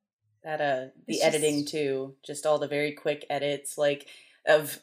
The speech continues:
Speaker 1: phrases that you know weren't uttered one right after the other, but for some reason <laughs> they're, like, cut and made. I don't know, some of the
Speaker 2: Yes.
Speaker 1: communication in it, I'm like, "That doesn't line up,"
Speaker 2: Mm-hmm.
Speaker 1: <laughs> but for some reason that's how it is.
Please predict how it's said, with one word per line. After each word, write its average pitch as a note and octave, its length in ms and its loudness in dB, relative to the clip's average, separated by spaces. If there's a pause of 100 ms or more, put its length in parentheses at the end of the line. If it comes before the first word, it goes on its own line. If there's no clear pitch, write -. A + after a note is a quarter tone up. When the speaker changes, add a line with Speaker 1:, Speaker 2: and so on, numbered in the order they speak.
(100)
Speaker 1:
phrases D3 600 0
that C3+ 260 4
you D3 140 -4
know D3 560 4
weren't C#3+ 400 0
uttered D#3+ 420 4
one E3 160 2
right F3 160 4
after F3 280 2
the F#3 160 4
other, G3+ 320 4
but - 140 0
for D#3+ 120 0
some D#3 200 0
reason D3+ 360 -2
<laughs> G#3+ 160 2
they're, D3 160 -4
like, D3 460 2 (520)
cut D#3 280 4 (100)
and D3 180 -2
made. D3 480 -2 (500)
I E3 120 4
don't D3 140 6
know, C#3+ 180 4
some F3 180 0
of E3+ 60 2
the E3 80 6
Speaker 2:
Yes. - 80 0
Speaker 1:
communication C#3+ 960 -4
in D3 140 -6
it, C#3+ 180 -4
I'm D3 140 -4
like, D3 220 -6
"That - 120 0
doesn't A3 260 -4
line C3+ 220 -6
up," D3 220 -6
Speaker 2:
Mm-hmm. G#3 340 -4
Speaker 1:
<laughs> E3+ 160 -4
but A3 160 -2
for F3+ 140 2
some F3 300 2
reason E3 280 -6
that's - 220 -12
how E3 140 -6
it - 100 -8
is. - 320 -14